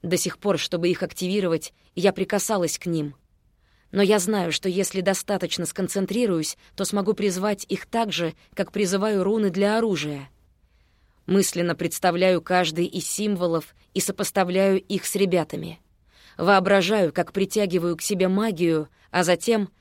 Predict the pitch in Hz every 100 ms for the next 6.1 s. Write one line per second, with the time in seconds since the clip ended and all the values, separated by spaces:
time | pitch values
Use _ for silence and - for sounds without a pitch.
0 | _ - 190 196 208 220 190 180 180 185
1 | 160 196 214 202 175 165 185 190 190 196
2 | 196 165 151 - _ _ _ _ _ _
3 | _ - 175 196 175 220 - 165 147 -
4 | _ _ - 180 180 185 196 190 202 175
5 | 151 170 185 - 175 - - 208 175 147